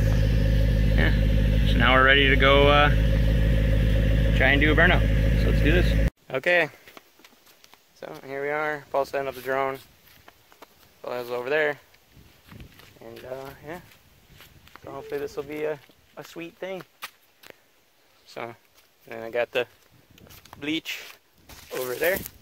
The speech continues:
So yeah, this ba-, the video is basically a behind the scenes of the, the burnout thing. So maybe you guys will like that, who knows. Um,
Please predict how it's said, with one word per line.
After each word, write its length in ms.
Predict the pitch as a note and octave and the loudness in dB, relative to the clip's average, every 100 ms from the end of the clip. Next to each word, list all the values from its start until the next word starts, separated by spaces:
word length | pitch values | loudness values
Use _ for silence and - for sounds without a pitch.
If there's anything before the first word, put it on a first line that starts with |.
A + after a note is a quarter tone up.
| - - - - | -20 -20 -20 -2
So 120 | F#3 | 4
yeah, 120 | F3+ | 4
this 160 | F3 D#3+ | 2 2
ba-, 180 | F3 | 0
the 140 | D#3 D#3+ | 2 0
video 220 | D#3+ D#3 | 2 2
is 80 | C#3 | 4
basically 420 | C#3+ B2 B2 B2+ | 2 2 0 0
a 60 | A#2+ | 0
behind 320 | B2+ B2 B2+ | -2 -2 -4
the 40 | |
scenes 380 | - C3+ B2+ A#2+ | -6 -4 -4 -2
of 220 | B2+ B2+ | -2 0
the, 240 | B2+ B2+ B2 - - - - | 0 0 -2 -12 -20 -20 -12
the 80 | - | -2
burnout 420 | B2+ B2 B2 A#2+ | 0 0 -2 -4
thing. 280 | A#2+ B2 - - - - - - - - - | -6 -8 -10 -20 -20 -20 -20 -20 -20 -20 -20
So 280 | - - A#2 - - - - - - - - - - - | -10 -8 -8 -12 -20 -20 -20 -20 -20 -20 -20 -20 -20 -4
maybe 200 | C#3 C3 | 0 2
you 40 | C3+ | 2
guys 200 | C3+ B2+ | 2 2
will 40 | |
like 160 | B2+ C3 | -2 -2
that, 160 | C3+ D3 | -4 -6
who 140 | C3+ | -8
knows. 300 | A#2+ A#2+ - - - - _ | -8 -10 -16 -20 -20 -20 _
Um, 380 | C3 B2 B2 | -2 0 0